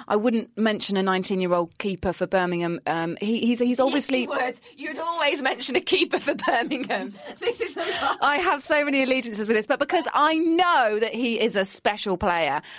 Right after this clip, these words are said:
Speaker 1: and believe me, he will be an England international one day, hands down. Um, but I mention him because, um, obviously Birmingham are in the process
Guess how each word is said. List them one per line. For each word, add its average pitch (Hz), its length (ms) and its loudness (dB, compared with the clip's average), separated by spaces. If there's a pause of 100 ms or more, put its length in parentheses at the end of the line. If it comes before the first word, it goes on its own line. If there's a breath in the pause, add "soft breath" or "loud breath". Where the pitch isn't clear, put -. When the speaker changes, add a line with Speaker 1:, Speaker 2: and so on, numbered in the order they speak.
Speaker 1:
and 226 180 0
believe 254 300 2
me, 190 200 0
he 208 180 -2
will 208 280 2
be 185 180 0
an 170 100 0
England 170 520 -2
international 160 600 -2
one 165 200 0
day, 143 220 0
hands 214 400 -2
down. - 400 -4 (480 loud breath)
Um, 262 260 4 (100)
but 240 300 0
I 269 140 2
mention 277 380 2
him 196 280 2
because, 180 680 0 (300 loud breath)
um, 214 200 2
obviously 240 260 2
Birmingham 262 600 2
are 202 200 2
in 240 180 4
the 220 60 4
process 220 800 0